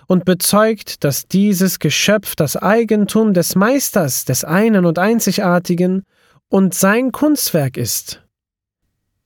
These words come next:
Betrachte nur einmal das Siegel unter den unendlich vielen Siegeln seiner Einheit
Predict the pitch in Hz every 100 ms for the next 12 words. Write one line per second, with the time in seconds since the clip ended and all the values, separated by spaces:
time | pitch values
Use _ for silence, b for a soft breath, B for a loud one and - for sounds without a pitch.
0 | _ _ _ - 165 - 294 - 254 233
1 | 233 196 202 202 202 190 - 233 254 220
2 | 208 233 240 226 196 190 180 175 - 247
3 | 277 240 233 202 - 240 269 247 220 190
4 | 208 254 233 220 208 185 190 190 214 330
5 | 285 214 220 190 180